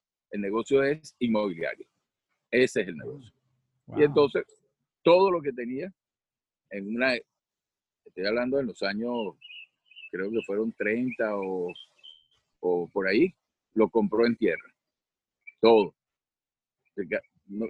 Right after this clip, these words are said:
Speaker 1: no tenía un centavo más en el bolsillo, sino todo lo invirtió en comprar tierra. Y ahí, bueno, empezó a hacer buenas relaciones con la gente que en la época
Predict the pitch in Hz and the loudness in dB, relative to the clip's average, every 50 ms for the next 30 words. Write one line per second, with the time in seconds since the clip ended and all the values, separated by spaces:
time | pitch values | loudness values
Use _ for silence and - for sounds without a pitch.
0 | - - 117 113 104 135 135 139 143 143 135 - 156 139 120 139 139 139 139 139 | -4 -2 -2 0 2 2 2 2 2 0 0 0 0 2 4 4 4 4 4 2
1 | 139 139 139 131 123 113 110 110 - 127 127 147 147 135 120 113 107 - - 120 | 0 0 0 0 0 -2 -2 -2 -2 -2 -2 -2 -2 -2 -4 -4 -4 -2 0 2
2 | 127 143 147 147 135 123 110 98 87 110 113 123 123 - _ _ - 117 107 - | 4 4 4 4 2 0 -2 -4 -4 -2 -2 -2 -2 -4 _ _ -4 -2 -2 -2
3 | 101 101 98 - 85 78 - - _ - - - - - - - _ _ _ _ | -4 -8 -8 -8 -8 -8 -8 -10 _ -20 -20 -20 -18 -18 -18 -20 _ _ _ _
4 | _ _ _ _ - - _ - - 156 180 175 165 156 160 196 208 - _ _ | _ _ _ _ -20 -20 _ 0 4 6 6 6 6 4 0 -2 -4 -10 _ _
5 | - 120 127 113 113 139 156 143 127 - - 113 101 - 110 107 113 135 139 - | -6 -4 -4 -4 -4 -6 -6 -8 -6 -4 -2 -2 -2 0 -2 -2 -2 -2 -4 -6
6 | - - - 107 107 104 113 131 - - _ _ _ _ _ _ _ _ _ _ | -6 -2 -2 -2 -2 -2 -4 -6 -8 -10 _ _ _ _ _ _ _ _ _ _
7 | _ _ _ _ _ - 98 107 104 107 117 117 123 123 120 120 - - 123 113 | _ _ _ _ _ -6 -2 -2 0 0 -2 -2 -2 -2 -4 -4 -2 0 0 0
8 | 110 110 120 - _ _ _ _ _ _ _ _ _ - - - 110 101 95 95 | 0 -2 -6 -12 _ _ _ _ _ _ _ _ _ -20 -8 -4 -4 -2 -2 -2
9 | 98 87 90 104 101 101 87 - 120 113 113 117 110 107 95 _ - 110 104 101 | -4 -4 -4 -4 -6 -6 -4 -2 -2 0 0 0 0 -2 -4 _ -2 0 0 0
10 | 95 95 92 92 98 98 90 - 113 117 110 - 113 113 107 101 - | 0 0 0 0 0 0 -2 -2 -4 -6 -4 -2 -2 -2 -2 -4 -6